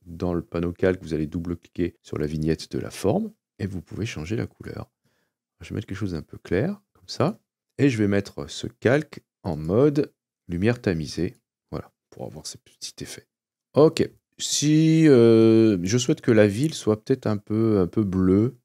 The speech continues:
euh, comme s'il y avait une, une teinte bleue dessus. Donc, je sélectionne mon calque ville.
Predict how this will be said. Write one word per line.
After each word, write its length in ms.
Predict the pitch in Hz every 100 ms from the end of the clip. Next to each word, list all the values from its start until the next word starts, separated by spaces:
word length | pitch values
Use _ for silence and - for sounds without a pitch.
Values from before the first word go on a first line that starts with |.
| _ _
euh, 100 | -
comme 160 | - 90
s'il 160 | -
y 20 | 98
avait 160 | 90
une, 340 | 85 80 78 82
une 140 | 78
teinte 380 | - 87 85 -
bleue 240 | 85 92
dessus. 360 | - - - - _ _ -
Donc, 320 | - - - - _ _ -
je 220 | - 139
sélectionne 440 | 123 104 - 87
mon 120 | 80
calque 280 | - 71 -
ville. 420 | 73 82 104 131